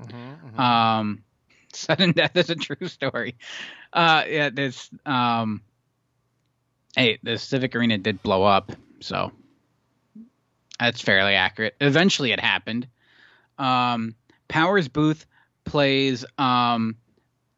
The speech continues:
Speaker 2: a very, basically, Powers Booth is if Hans Gruber watched action movies, and this is how you're supposed to act as a bad guy.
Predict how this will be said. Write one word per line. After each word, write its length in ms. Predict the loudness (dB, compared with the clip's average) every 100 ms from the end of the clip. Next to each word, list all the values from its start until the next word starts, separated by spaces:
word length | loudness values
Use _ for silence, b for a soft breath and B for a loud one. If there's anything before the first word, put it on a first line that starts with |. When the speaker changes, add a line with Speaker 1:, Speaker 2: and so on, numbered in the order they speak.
| _ _ 2
Speaker 2:
a 140 | 2
very, 560 | 4 4 4 4 0 -4 B
basically, 540 | 2 4 4 0 0 0
Powers 400 | -2 0 2 2
Booth 280 | 0 0 0
is 280 | -2 -2 -4
if 300 | 0 0 -2 -20 _ _ _
Hans 520 | 0 4 6 4 2
Gruber 600 | 4 4 6 4 2 -2
watched 460 | 0 0 0 -4 -10 0
action 380 | 0 0 -2 -2
movies, 540 | -4 -6 -8 -10 -14 _ -6
and 260 | -4 -2
this 180 | -4 -4
is 100 | -2
how 120 | 0
you're 180 | 0 0
supposed 380 | -4 -4 -4 -4
to 100 | -4
act 240 | -4 -4
as 120 | -4
a 60 | -2
bad 280 | -2 -2 -4
guy. 260 | -8 -12